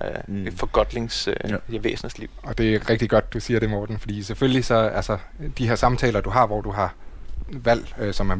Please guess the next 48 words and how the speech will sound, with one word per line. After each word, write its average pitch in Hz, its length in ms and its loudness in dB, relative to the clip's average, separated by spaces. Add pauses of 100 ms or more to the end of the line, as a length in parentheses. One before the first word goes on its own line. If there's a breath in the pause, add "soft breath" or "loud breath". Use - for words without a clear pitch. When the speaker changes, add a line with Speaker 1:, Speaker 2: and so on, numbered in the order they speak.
Speaker 3:
moralske 107 460 2
beslutninger, 104 540 -2 (420 loud breath)
øh, 87 260 -2
det - 180 -4
kan 98 100 4
også - 120 0
være, 98 140 4
at 90 80 0
det, 98 220 2
øh, 95 120 -8 (320)
skal 101 380 0 (300 loud breath)
den 120 140 6
her 120 140 8
person, 117 600 2 (520 loud breath)
øh, 101 240 2 (200)
at - 140 -4
det 113 80 2
stilles, 127 460 4
altså, 104 400 2
skal 117 200 2
Speaker 2:
Mm. 113 60 0
Speaker 3:
vi, 113 60 -6
skal - 160 -2
vi 110 60 -2
tage 113 200 4
Animaen 120 360 2
fra 123 180 4
den, 147 140 -2
fordi - 260 -6
Speaker 2:
Ja, 120 80 6
Speaker 3:
at 123 100 8
vi 117 60 -2
Speaker 2:
men, 113 300 8
og 101 140 6
det, 139 180 6 (100)
det 127 340 8
skal - 160 -8
vi 107 40 -6
lige, - 200 -8
øh, 95 220 4
have 98 120 2
etableret. 104 300 2
Det 117 60 4
er - 40 2
en 113 40 -2
ting, 135 200 2
Anne 117 220 4
kan. 147 200 4